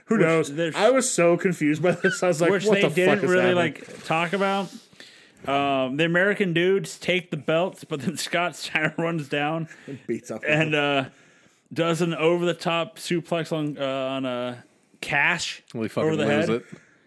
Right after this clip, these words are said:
Speaker 3: He lose
Speaker 2: Fucking
Speaker 3: it.
Speaker 2: Cash is, like, three fifty, and he just fucking
Speaker 3: Oh, he's
Speaker 2: tosses
Speaker 3: more
Speaker 2: it.
Speaker 3: than three fifty.
Speaker 2: Maybe four.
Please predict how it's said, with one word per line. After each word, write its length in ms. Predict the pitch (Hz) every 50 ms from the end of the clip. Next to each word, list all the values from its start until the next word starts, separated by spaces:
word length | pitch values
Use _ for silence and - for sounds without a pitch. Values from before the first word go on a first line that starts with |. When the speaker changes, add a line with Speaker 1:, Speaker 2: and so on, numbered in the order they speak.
| _ _ _ _ _ _ _ _
Speaker 3:
He 80 | - 120
lose 220 | 110 104 104 107
Speaker 2:
Fucking 260 | 107 - 113 - 202 180
Speaker 3:
it. 40 | 120
Speaker 2:
Cash 320 | - 190 202 233 240 - 214
is, 60 | 190
like, 140 | 175 147 -
three 320 | - - 190 190 185 185
fifty, 500 | 185 - 196 190 185 160 - - 147 135
and 100 | 139 151
he 60 | 160 160
just 160 | 143 - -
fucking 360 | - 185 170 147 - 143 131 -
Speaker 3:
Oh, 200 | 131 120 - -
he's 120 | 151 156 151
Speaker 2:
tosses 40 | 147
Speaker 3:
more 120 | 151 160 147
Speaker 2:
it. 20 | 135
Speaker 3:
than 60 | 120
three 160 | - 147 135 120
fifty. 340 | - 139 139 - - 104 -
Speaker 2:
Maybe 260 | 165 170 180 180 165
four. 460 | - - 170 147 127 107 90 101 -